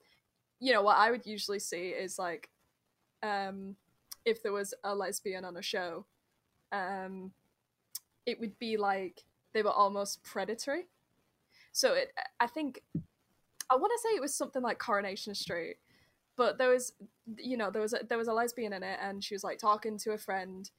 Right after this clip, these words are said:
uh, and then when she turned around, her friend was, like, getting changed.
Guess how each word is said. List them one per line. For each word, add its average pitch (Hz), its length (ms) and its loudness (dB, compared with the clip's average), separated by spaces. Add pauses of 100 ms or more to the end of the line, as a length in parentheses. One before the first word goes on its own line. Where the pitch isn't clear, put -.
(460)
uh, 196 280 0
and 220 120 -2
then 202 100 -2
when 208 100 -4
she 208 100 -10
turned 208 260 -2
around, 202 300 0
her 202 60 -4
friend 208 380 -2
was, 202 420 -4
like, 190 200 -2 (260)
getting 208 260 -2
changed. 285 560 -4